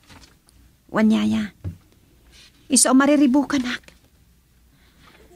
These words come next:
Saan met a mabali na sana kasumurot kan kuana? Tama nga no padukot nak kadagiti kakaduami. Kat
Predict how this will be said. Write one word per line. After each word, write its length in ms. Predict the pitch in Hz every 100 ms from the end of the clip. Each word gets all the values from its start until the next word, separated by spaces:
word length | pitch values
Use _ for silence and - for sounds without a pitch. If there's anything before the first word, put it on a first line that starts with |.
| - _ _ _ _ _ _
Saan 320 | - - 220
met 160 | 240 240
a 80 | 240
mabali 320 | 233 247 240
na 160 | 240 226
sana 320 | 233 233 240
kasumurot 560 | 254 262 254 247 220
kan 240 | - 214 202
kuana? 360 | 226 175 165 - _ _ _ _ _ _ _ _ _ _ _ _ _ - -
Tama 280 | 269 277
nga 120 | 285 311
no 120 | 320
padukot 640 | 330 233 269 226 240 226
nak 240 | 220 247 -
kadagiti 520 | 226 214 214 220 226
kakaduami. 960 | 208 190 185 196 196 170 151 - - - _ _ _ _ _ _ _ _ -
Kat 160 | -